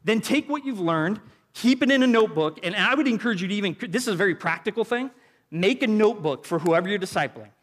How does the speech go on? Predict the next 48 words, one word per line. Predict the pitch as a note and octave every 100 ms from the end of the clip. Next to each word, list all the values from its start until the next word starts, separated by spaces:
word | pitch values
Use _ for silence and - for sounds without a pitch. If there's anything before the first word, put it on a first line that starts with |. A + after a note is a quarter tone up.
| _ -
Have | F#3+
them | F#3+
keep | - G3+ -
everything | F3+ A3 B3+ C4
in | B3+ C#3
it. | A#2+ _ _ _ _
And | E3+
then | G3 F#3+
when | F3+
they | G#3+
go | A3 A3+
to | G3
disciple | F3 E3+ G3 G3
somebody | - G3 F#3+ A3
else, | A3+ F3+
it's | F#3
like, | E3
"What | C#3+
do | F3+ F3+
I | E3+
do? | E3+ B3+ C4 - _ -
Oh, | G#3+ A#3 F3 A#2
right, | B2+ A3 G3+ - _ _ _
I've | D#3 E3+
got | F3+ F3+
my | D#3+
notebook | D3+ D3+ G#3 - B2+ - _ _ _
from | F3 F3
when | D#3+
I | G3
was | G#3+ D3+
discipled." | C3 - A2 - G#2 _ _ -
And | C3+
we | A#3+
could | A#3
just | D#3+ C#3+
walk | A#2+ C3+ C#3
through | - G3+
the | F#3
notebook. | A3 B3 B2+ - _ _ _ _ _
We | D3+
can | D3+
walk | C#3+ D#3 -
through | E3
the |
notebook. | E3+ C#3+ - _ _ _ _ _ _ _ _ _ _ _ _ _ _ _ _ _ _ _ _ _ _ -
All |
right. | C#3 D3+ C3+